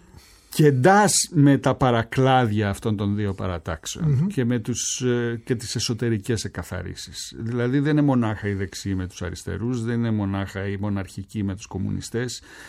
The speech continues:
Speaker 2: Βενιζελικοί
Speaker 1: Α,
Speaker 2: με τους,
Speaker 1: ναι,
Speaker 2: με τους
Speaker 1: αλλά είναι
Speaker 2: γίγαντες,
Speaker 1: και οι
Speaker 2: οι αμυντές.
Speaker 1: τροτσκιστές και η μοίρα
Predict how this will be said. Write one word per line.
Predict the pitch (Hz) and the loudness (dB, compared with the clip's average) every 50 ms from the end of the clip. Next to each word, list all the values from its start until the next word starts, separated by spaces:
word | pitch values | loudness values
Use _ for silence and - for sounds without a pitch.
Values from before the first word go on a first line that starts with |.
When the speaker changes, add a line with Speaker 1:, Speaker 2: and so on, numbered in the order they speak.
| - 202 | -4 0
Speaker 2:
Βενιζελικοί | 190 208 180 156 147 185 160 151 151 151 185 | 2 4 4 6 6 6 6 6 6 6 6
Speaker 1:
Α, | 180 | 6
Speaker 2:
με | 170 147 | 6 4
τους, | - 139 123 120 - 185 | 2 0 -2 -2 0 4
Speaker 1:
ναι, | 156 147 147 151 | 6 6 8 8
Speaker 2:
με | 156 170 175 165 | 8 6 4 4
τους | 156 160 | 4 4
Speaker 1:
αλλά | 160 165 160 156 160 - | 4 6 6 6 6 6
είναι | 160 160 | 6 6
Speaker 2:
γίγαντες, | 165 175 175 170 165 165 160 - 185 208 | 8 8 8 8 8 6 6 6 6 6
Speaker 1:
και | 185 | 8
οι | 175 | 8
Speaker 2:
οι | |
αμυντές. | 165 160 151 147 | 8 8 6 6
Speaker 1:
τροτσκιστές | 156 165 165 120 113 180 180 156 147 196 196 151 - 165 165 160 160 165 147 - - - - - - | 6 6 4 4 4 2 2 2 2 2 2 2 4 6 6 6 6 6 4 2 0 -4 -6 -6 -4
και | - 160 151 151 | 0 2 4 4
η | 151 | 6
μοίρα | 147 151 160 160 160 | 6 6 6 6 6